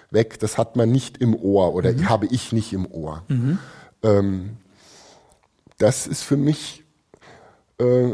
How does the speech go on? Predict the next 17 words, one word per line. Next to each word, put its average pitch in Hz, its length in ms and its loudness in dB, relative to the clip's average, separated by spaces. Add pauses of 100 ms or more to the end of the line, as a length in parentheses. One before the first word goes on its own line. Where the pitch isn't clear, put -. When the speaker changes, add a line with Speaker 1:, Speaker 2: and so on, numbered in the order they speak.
Speaker 1:
ein 127 160 2
wesentlicher 131 580 2
Aspekt - 560 -2
und, 123 360 0
ähm, 107 380 2 (2000)
der 107 100 4
Dirigent, 113 800 2 (200)
ja, 113 140 4
man 107 240 2
merkt 104 360 2
natürlich, 123 500 0
wenn 120 200 4
es 120 140 -4
so 117 100 -2
ein, 113 540 -2 (840)
ein, 110 340 0
äh, 101 460 2